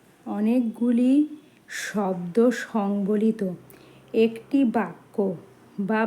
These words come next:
বাক্যাংশকে একটি মাত্র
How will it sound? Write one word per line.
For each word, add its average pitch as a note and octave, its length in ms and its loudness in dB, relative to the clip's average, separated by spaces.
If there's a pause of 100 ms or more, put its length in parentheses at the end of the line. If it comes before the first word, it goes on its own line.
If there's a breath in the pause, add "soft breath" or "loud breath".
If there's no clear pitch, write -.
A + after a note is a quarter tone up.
(120)
বাক্যাংশকে G3+ 1040 -2 (1200 loud breath)
একটি D4 440 4 (460)
মাত্র G#3 520 -2